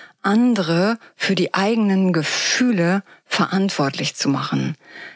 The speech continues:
Denn damit ist man ja selbst fein raus und kann andere, wenn sie drauf reinfallen, manipulieren.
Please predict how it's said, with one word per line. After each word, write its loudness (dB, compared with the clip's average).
Denn 2
damit 0
ist -4
man 2
ja 2
selbst -2
fein 0
raus -2
und 0
kann 0
andere, 2
wenn 2
sie 0
drauf -4
reinfallen, 0
manipulieren. -2